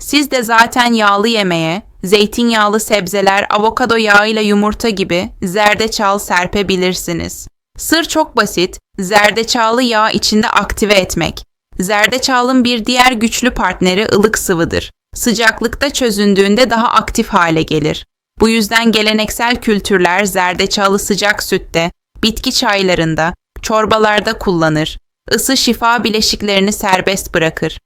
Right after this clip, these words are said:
Isı artı, sağlıklı yağ artı zerdeçal eşittir üçlü mucize. Peki neden bu kadar önemli tam da bugün?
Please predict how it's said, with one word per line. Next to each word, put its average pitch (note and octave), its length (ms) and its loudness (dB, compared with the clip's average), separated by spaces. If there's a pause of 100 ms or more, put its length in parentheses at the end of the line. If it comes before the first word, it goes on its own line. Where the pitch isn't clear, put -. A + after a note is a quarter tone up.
(300)
Isı - 240 0
artı, F#3 500 0 (160)
sağlıklı G#3 640 0
yağ G#3+ 340 2
artı F#3+ 380 -2
zerdeçal G3+ 640 0
eşittir - 680 -2 (140)
üçlü G#3 280 0
mucize. E3 600 0 (340)
Peki G#3 420 0 (100)
neden A3+ 380 2
bu B3 80 0
kadar A3 260 0
önemli G3 540 0
tam G#3 300 2
da G3 140 2
bugün? F3+ 400 0